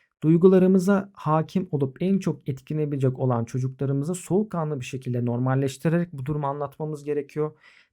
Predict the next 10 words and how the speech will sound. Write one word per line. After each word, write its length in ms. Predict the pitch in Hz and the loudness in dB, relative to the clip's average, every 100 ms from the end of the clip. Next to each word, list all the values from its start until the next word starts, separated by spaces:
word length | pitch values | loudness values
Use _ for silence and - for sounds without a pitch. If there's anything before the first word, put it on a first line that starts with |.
| - | -4
"Depremler 560 | 143 139 165 160 165 156 | -4 0 0 0 -2 -2
ara 180 | 147 151 | -2 0
sıra 260 | 135 160 156 | -2 -2 0
olabilir. 600 | 135 156 147 156 175 - _ _ 151 | 2 2 2 0 0 -6 _ _ -4
Biz 240 | 156 - | -4 -4
o 60 | 151 | -4
sırada 320 | 165 156 156 | -2 0 0
ne 80 | 147 | 0
yapmamız 420 | 147 - 156 135 | -2 -2 -2 0
gerektiğini 760 | 143 147 139 151 147 147 143 | 0 0 -2 -2 0 0 -2